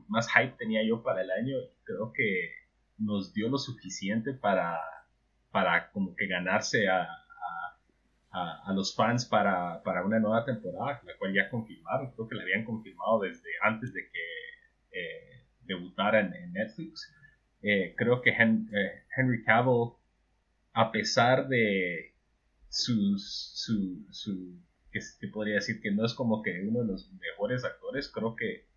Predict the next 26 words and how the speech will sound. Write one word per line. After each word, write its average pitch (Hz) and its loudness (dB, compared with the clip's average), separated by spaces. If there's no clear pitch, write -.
hizo 110 -4
el - -6
papel 98 -4
lo 120 -2
suficientemente 104 -4
bien, 117 -6
y - -8
a 95 0
pesar 101 -4
de, 104 0
eh, 95 0
la 101 -2
peluca, 98 0
eh, 95 -8
por 98 0
momentos 98 -4
verse 104 0
un 101 -4
poco 110 -8
extraña, 123 -4
eh, 87 -2
y 113 -6
creo 156 -2
que 220 -2
capturan 139 0
bien 127 -4